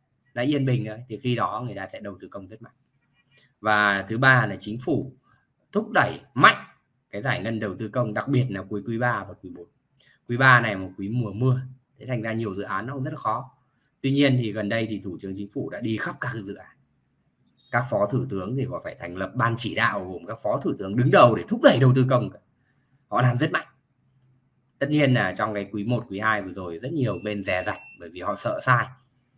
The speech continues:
Sợ sai thì ví dụ như là sợ bị kỷ luật, sợ bị vân vân. Nhưng mà gần đây thì có những cái tín hiệu cho thấy ông không làm thì ông đi ra ngoài.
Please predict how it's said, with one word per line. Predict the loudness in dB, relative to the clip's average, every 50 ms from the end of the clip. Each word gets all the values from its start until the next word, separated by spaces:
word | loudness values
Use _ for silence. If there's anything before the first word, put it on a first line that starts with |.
| _ _ _
Sợ | -14 -12 -6
sai | 2 4 4 4 4 2 -2
thì | -6 -10 -12
ví | -12 -10 -8 -6
dụ | -6 -6 -6
như | -8 -12 -12 -10
là | -10 -10 -10
sợ | -8 -8 -10 -10 -10 -10 -10
bị | -10 -10 -10 -12 -16 -18 _ _ _ _
kỷ | -14 -10 -6
luật, | -4 -4 -4 -6
sợ | -8 -12 -12 -12 -12 -12 -12
bị | -12 -12 -12 -12 -14 -14 -16 _ _ _ _ _ _ _ _
vân | -2 6 10
vân. | 10 10 10 8 4 -2 -8 -16 _ _ _ _ _ _ _
Nhưng | -6 -4
mà | -2 0
gần | 0 0 0 0
đây | 0 0 -2 -2 -4
thì | -6 -8 -10 -10 -12 -16 -18 _ _ _ _
có | -4 -2 0
những | 0 2 2 0
cái | 0 0
tín | -2 0 2
hiệu | 2 0 0 0
cho | -2 -2 0
thấy | 0 0 -2
ông | -2 -2 -2
không | -4 -2
làm | -2 0 -2 -2 -4
thì | -8
ông | -8 -8
đi | -8 -6
ra | -6 -6
ngoài. | -4 -4 -6 -8 -10